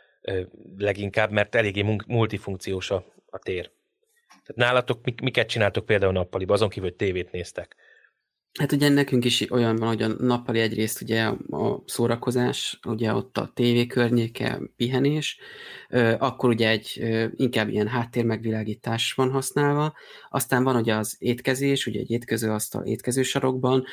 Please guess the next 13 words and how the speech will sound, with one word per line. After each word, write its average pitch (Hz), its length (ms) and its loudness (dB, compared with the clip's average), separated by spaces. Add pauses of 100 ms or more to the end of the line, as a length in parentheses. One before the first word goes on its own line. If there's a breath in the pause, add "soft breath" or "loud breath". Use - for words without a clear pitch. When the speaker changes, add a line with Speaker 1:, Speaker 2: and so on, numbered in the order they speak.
(180 loud breath)
Speaker 2:
akkor 117 460 0
a, 117 80 2
pont 113 300 -2
az 113 80 0
asztal 113 280 -4
fölé 113 360 0
van 117 180 0
belógatva 113 680 0
egy 110 240 -2
ilyen, 110 460 2 (180)
mm, 107 180 -6
szép - 360 -6
lámpa, 147 440 0